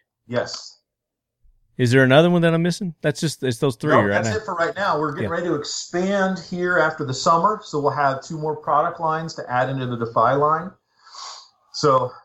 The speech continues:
Speaker 1: uh, it, we got a lot cooking, man.
Speaker 2: So you guys go to defy watches dot com right now, and you get the forty-four percent. Is it forty-four percent? Did I say it right?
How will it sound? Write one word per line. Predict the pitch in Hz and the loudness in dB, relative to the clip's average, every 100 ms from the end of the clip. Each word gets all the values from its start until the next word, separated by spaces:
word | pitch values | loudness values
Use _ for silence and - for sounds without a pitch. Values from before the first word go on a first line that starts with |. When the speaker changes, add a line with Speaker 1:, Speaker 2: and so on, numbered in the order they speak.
| _ _ _ _ 123 | _ _ _ _ -12
Speaker 1:
uh, | 123 120 117 | -10 -10 -12
it, | 131 - _ _ | -18 -20 _ _
we | 120 | -12
got | 147 156 | -4 -2
a | 123 | 0
lot | 131 147 151 151 151 151 151 151 151 151 147 | 2 4 4 2 2 0 0 0 0 -2 -4
cooking, | - 151 120 101 | -6 -6 -6 -12
man. | 98 95 95 | -12 -12 -14
Speaker 2:
So | - 135 | -2 4
you | 139 160 | 6 8
guys | 175 160 127 | 10 10 10
go | 147 | 6
to | 139 | 6
defy | 120 117 131 131 156 | 4 2 4 8 10
watches | 151 151 - 156 135 - - _ _ _ 107 | 10 8 6 2 2 -4 -14 _ _ _ -2
dot | 110 131 160 | 4 4 6
com | 170 165 165 165 139 - | 8 10 8 6 0 2
right | 120 165 | 4 6
now, | 147 139 139 | 6 6 4
and | 135 117 117 | 2 0 0
you | |
get | 117 117 | 0 -2
the | 110 | -4
forty-four | - 139 165 - 156 156 | -2 2 2 2 2 2
percent. | - - 151 143 139 - _ _ - | 0 -2 2 2 0 -6 _ _ -6
Is | 113 110 110 | -6 -4 -8
it | |
forty-four | - 147 139 151 | 0 0 2 -2
percent? | - 160 156 - | 0 -2 -2 -6
Did | 120 | -6
I | |
say | - | -4
it | 127 | -4
right? | 131 | -4